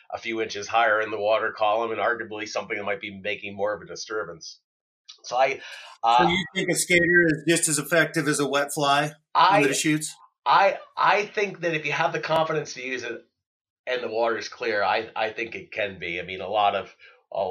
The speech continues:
Speaker 1: a lot of people feel otherwise, but what I've seen fishing alongside Dave is that he'll, if I'm fishing the, the freight train or fly du jour or something like that,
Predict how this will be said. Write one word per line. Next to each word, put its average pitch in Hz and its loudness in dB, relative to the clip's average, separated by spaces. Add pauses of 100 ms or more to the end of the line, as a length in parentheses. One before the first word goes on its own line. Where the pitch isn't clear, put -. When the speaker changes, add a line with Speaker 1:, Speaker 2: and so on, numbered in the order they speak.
(140)
Speaker 1:
a 98 -2
lot 95 0
of - -18
people 87 -12
feel 92 -8
otherwise, 90 -4
but 92 -10 (240)
what 113 -4
I've 104 -2
seen 104 -6
fishing 113 -8
alongside 101 -4
Dave 104 -6
is 90 -14
that 92 -12
he'll, 101 -8 (340)
if 98 -14
I'm 101 -2 (240)
fishing 101 -6
the, 92 -12 (100)
the 98 -8 (200)
freight 101 -6
train 98 -4
or 92 -6
fly 92 -4
du 87 -12
jour 95 -6
or 92 -8
something 92 -10
like 90 -10
that, 95 0